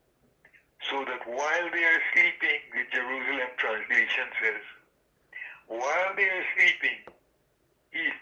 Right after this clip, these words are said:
doing the providing. For in their sleep, even thus, he gives his beloved. He gives them what they need.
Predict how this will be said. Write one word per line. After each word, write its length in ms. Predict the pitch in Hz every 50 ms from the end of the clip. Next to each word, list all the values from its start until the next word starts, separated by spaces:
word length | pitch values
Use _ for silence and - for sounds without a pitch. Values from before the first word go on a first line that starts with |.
| - -
doing 300 | - 156 160 160 - - -
the 80 | 151 139 -
providing. 600 | - 139 127 127 147 147 143 135 - - - - - - - - - - _ _ _ _ _ - - - _ _ _ _ - - _ _ _ -
For 160 | 131 131 139 139
in 160 | - - - 143
their 220 | 147 147 147 147 135 - - -
sleep, 260 | - - - - - - _ - - _ _ _ _ _ _ _ _ _ _ _ _ _ _ _ _ _ _ -
even 520 | 175 180 180 185 180 185 190 190 185 180 - _ _ _ _ _ _ _ _ _ _ _ _ _ _ _ -
thus, 260 | 180 180 165 - - - - - - - - - _ _ _ _ _ _ _ _ _ _ _ _ _ _ _ _ _ _ -
he 200 | - 143 135 131 - - 135
gives 220 | 135 - - - - - - - - - _ _ _ _ -
his 160 | - 117 - - -
beloved. 460 | 139 135 127 120 120 117 110 110 107 - - - - -
He 180 | - - - -
gives 200 | 139 131 - -
them 140 | 131 131 131
what 200 | 131 127 123 123
they 140 | - 123 123 120 120
need. 260 | 120 120 117 113